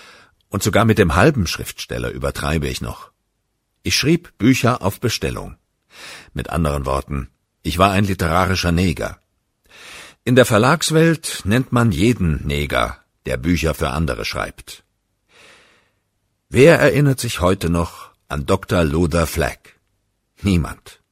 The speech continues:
Begraben und vergessen. Aber vor dem Ersten Weltkrieg erfreute er sich einer gewissen Beliebtheit. Seine Spezialität waren Groschenromane. Doktor Flaggs Geschichten spielten alle in Afrika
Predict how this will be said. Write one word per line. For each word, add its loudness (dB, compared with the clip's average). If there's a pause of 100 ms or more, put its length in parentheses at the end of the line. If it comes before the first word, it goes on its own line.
(360)
Begraben 2
und -10
vergessen. -6 (760)
Aber 4
vor 4
dem 2
Ersten -2
Weltkrieg -2
erfreute -2
er -2
sich -6
einer 0
gewissen -4
Beliebtheit. -6 (600)
Seine 2
Spezialität 2
waren 2
Groschenromane. -4 (460)
Doktor -2
Flaggs -2
Geschichten -4
spielten -4
alle 4
in -8
Afrika -6